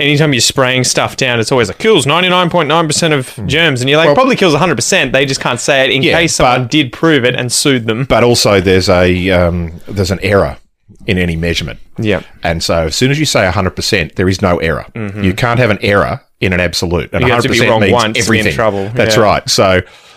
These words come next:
Speaker 2: um, yeah, within the, and look, you know, point one percent is much smaller than typically statistical error <laughs> in any testing. So, uh, yeah, but ninety-nine point nine percent of light. Uh,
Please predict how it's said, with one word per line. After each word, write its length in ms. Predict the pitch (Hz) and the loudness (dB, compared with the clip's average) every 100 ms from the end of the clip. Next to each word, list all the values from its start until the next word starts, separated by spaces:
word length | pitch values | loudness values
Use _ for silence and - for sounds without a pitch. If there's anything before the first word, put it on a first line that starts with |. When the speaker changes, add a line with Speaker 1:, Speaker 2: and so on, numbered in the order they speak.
| - | -4
Speaker 2:
um, 500 | 95 98 95 95 92 | 0 2 2 0 -2
yeah, 120 | - 90 | -2 0
within 1000 | 104 110 131 127 120 107 101 95 90 95 | 2 2 2 2 2 0 0 -2 -4 -4
the, 320 | 98 92 95 | 0 0 2
and 220 | 110 101 | 0 0
look, 180 | 95 90 | 0 0
you 100 | 101 | -2
know, 40 | 71 | -4
point 320 | - 139 131 | -2 0 0
one 200 | 113 98 | 0 -2
percent 400 | 95 - 107 85 | -2 -2 0 0
is 440 | 82 82 - - - | -2 -4 -6 -8 -6
much 260 | 95 - - | -6 -4 -4
smaller 360 | 113 104 92 | 0 2 0
than 220 | 78 78 - | -2 -8 -4
typically 520 | 113 - 92 80 73 | -4 -2 -4 -4 -4
statistical 680 | - 101 - 95 85 78 82 | -6 -6 -4 -6 -6 -4 -2
error 280 | 92 - - _ - - - | -2 -2 -8 _ -12 -12 -8
<laughs> 440 | - - - - | -10 -10 -18 -6
in 120 | 104 95 | -2 0
any 200 | 104 92 | 0 0
testing. 500 | 90 73 - 67 71 | -2 -4 -6 -8 -4
So, 480 | 92 82 78 78 | -2 -2 -2 -4
uh, 140 | 80 78 - - - - | -6 -6 -10 -20 -8 0
yeah, 180 | 175 196 | 0 0
but 100 | - | 0
ninety-nine 460 | 143 214 165 151 | 2 2 4 2
point 260 | 143 139 113 | 0 -2 0
nine 200 | 120 127 | 0 -2
percent 300 | - - 113 | -2 0 0
of 120 | 95 | 0
light. 260 | 110 135 - - - - | 0 0 -2 -10 -20 -4
Uh, 140 | 113 | -2